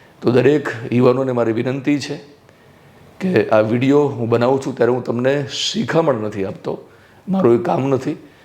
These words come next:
પત્રકારનું કામ તો તમારા સુધી સમાચાર પહોંચાડવાનું છે, તમારા સુધી માહિતી અને મનોરંજન પહોંચાડવાનું છે. અમે ન્યૂઝ આપીએ છીએ, અમારા વ્યૂઝ પણ અમારે ના આપવા જોઈએ, પણ ડિજિટલના જમાનામાં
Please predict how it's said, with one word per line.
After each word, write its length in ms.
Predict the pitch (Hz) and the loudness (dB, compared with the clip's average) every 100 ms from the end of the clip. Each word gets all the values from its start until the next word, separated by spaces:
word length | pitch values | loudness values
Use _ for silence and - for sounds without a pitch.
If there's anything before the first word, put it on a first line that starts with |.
| _ - | _ -4
પત્રકારનું 680 | 110 131 135 139 139 151 | 0 2 2 2 0 -2
કામ 260 | 135 127 123 | 0 0 0
તો 100 | 143 | -4
તમારા 300 | 123 117 123 | -2 0 0
સુધી 380 | 123 123 120 143 | 0 -4 -2 -2
સમાચાર 520 | - 180 180 - 120 | -4 -10 -10 -2 0
પહોંચાડવાનું 640 | 120 113 113 123 123 131 | 0 -2 0 2 2 0
છે, 160 | 123 151 - _ _ _ _ - | -6 -12 -16 _ _ _ _ -6
તમારા 260 | 196 131 | 0 0
સુધી 300 | 123 220 135 | 0 -2 -2
માહિતી 460 | 117 110 131 135 139 | 0 -2 -2 0 0
અને 100 | 120 | 0
મનોરંજન 480 | 110 127 127 127 135 | 0 0 0 0 0
પહોંચાડવાનું 580 | 117 113 123 120 127 | 0 2 2 0 -2
છે. 140 | 113 135 - _ _ - - _ - | -6 -10 -12 _ _ -20 -20 _ -2
અમે 160 | 127 | 0
ન્યૂઝ 380 | 123 139 156 143 | 2 4 4 4
આપીએ 340 | 143 139 143 | 2 2 -4
છીએ, 160 | 135 165 | -2 -2
અમારા 240 | 135 127 | 0 2
વ્યૂઝ 360 | 127 113 135 139 | 0 0 -2 -4
પણ 160 | - 131 | -4 -2
અમારે 240 | 127 120 | 0 -2
ના 200 | 117 127 | 0 0
આપવા 280 | 123 - 127 | -2 -2 -2
જોઈએ, 400 | 120 127 156 131 - | -2 -4 -6 -12 -12
પણ 220 | 185 185 208 - _ _ _ _ _ 135 | -10 -10 -14 -20 _ _ _ _ _ 0
ડિજિટલના 480 | 135 127 131 123 | 2 4 2 2
જમાનામાં 720 | 113 123 135 143 117 120 - | 0 0 2 0 -4 -8 -12